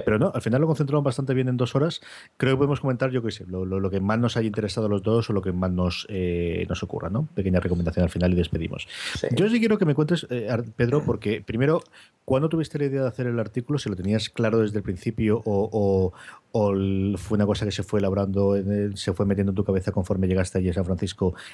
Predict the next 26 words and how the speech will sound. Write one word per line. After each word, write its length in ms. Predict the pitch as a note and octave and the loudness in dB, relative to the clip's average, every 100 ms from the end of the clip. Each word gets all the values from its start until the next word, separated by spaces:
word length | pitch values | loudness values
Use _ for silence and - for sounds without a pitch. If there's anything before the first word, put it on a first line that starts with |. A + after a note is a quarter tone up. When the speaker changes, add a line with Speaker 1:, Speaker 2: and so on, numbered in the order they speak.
| - | -2
Speaker 1:
e 60 | G2+ | 0
hiciste 280 | G2+ F2+ F#2+ | 0 0 0
el 60 | |
viaje? 340 | F2+ G2+ - - - - - _ | 0 0 -2 -8 -10 -12 -14 _
Y 100 | C3 | 0
luego 380 | A#2 D3+ G#3 G#3 | 2 2 0 -2
el 160 | A#2+ G2+ | -2 -4
previo, 420 | B2+ A2 F2 E2 G#2 | -2 -2 -2 -6 -8
el, 160 | G2+ | -8
el, 440 | G2 G2+ G2+ G2+ G2 B2 | -6 -6 -4 -4 -6 -4
el 640 | A2 G2+ G2+ G2+ G2+ G#2 G#2 | 0 0 0 0 0 -2 -2
artículo 440 | G#2 - B2 D3 | -2 0 0 0
empiezas 320 | C#3+ B2+ C#3 | 0 -2 -2
ya 140 | - C3 | 0 0
en 80 | A#2+ | 0
San 160 | C3 | 0
Francisco. 500 | A#2+ A2+ B2+ - C#3+ - - - | 0 -2 -4 -2 -4 -4 -20 -8
A 100 | A2+ | -2
mí 180 | G#2+ B2+ | 0 0
sí 120 | B2+ | 0
me 60 | D#3 | 0
gustaría 320 | C#3+ C#3 C3 | 0 0 0
saber 260 | - C3 C3 | 0 0 0
cómo 280 | C3 C3 B2+ | -2 2 2
es 220 | C3 - - - - - | 0 -6 -18 -20 -20 -18
o 300 | F2 - C3 | -8 -2 -2